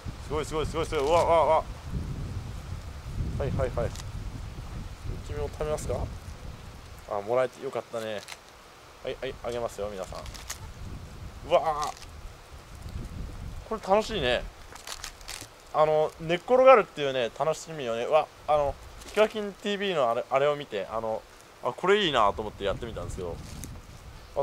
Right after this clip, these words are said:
楽しいよ、これ。はい。欲しい方、いない？どうぞ。はい、はい。もうみんな満足してる。これちっちゃいね、君。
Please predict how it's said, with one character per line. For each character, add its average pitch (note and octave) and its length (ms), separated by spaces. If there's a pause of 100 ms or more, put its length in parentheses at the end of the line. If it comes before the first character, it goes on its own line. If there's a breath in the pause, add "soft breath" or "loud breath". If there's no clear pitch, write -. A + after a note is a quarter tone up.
楽 G3+ 180
し G#3+ 80
い F#3+ 40
よ、 C3+ 120
こ G2 100
れ。 F2+ 60 (180)
は C#3 80
い。 - 60 (1200)
欲 C#3+ 40
し D3 140
い - 20
方、 G#2 280 (160)
い C3 40
な D3+ 120
い？ G3 60 (880)
ど C3 80
う A#2 40
ぞ。 A2+ 100
は C3+ 60
い、 - 20 (640)
は B2 60
い。 - 40 (640)
も D#3+ 60
う D#3+ 40
み F3+ 100
ん F3+ 40
な F3+ 140 (500)
満 F3+ 180
足 C#3 140
し - 40
て C3+ 60
る。 B2+ 60
こ D3+ 80
れ C#3 60
ち - 100
っ - 40
ち F3 100
ゃ F3+ 40
い - 40
ね、 E3 80
君。 C3+ 200